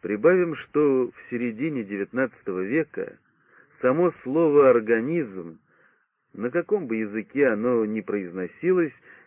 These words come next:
непременно несло в себе значение «стройное целое», то есть «единая система»,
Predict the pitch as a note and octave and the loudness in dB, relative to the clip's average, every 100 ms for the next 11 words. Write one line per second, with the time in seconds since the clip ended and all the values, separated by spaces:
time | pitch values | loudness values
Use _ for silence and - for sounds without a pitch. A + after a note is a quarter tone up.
0 | - B2+ C3+ C#3 D#3+ G3+ F#3+ F#3 E3+ C3+ | -8 -2 0 0 0 0 -2 -2 -2 -4
1 | D3 E3 - C#3 A#2 C#3+ C#3+ A2 G#2 G#2 | -2 -2 -2 -6 0 4 4 2 -2 -6
2 | - - D3+ D3 C#3+ C3+ - _ _ _ | -6 -4 -2 0 -2 -2 -6 _ _ _
3 | _ - A#2+ C3 D3 C3+ C3+ B2 - C3+ | _ -8 2 6 6 6 -2 -4 -4 2
4 | A2+ E2+ - - _ _ _ - _ D3 | 2 0 -8 -20 _ _ _ -20 _ 0
5 | D3+ B2 C3+ D3+ C3+ D#3+ D3+ D3 - C#3+ | 0 -2 -8 -8 -4 -4 -2 -2 -4 -18
6 | - - A2 E2+ E2 | -16 -6 -4 -4 -10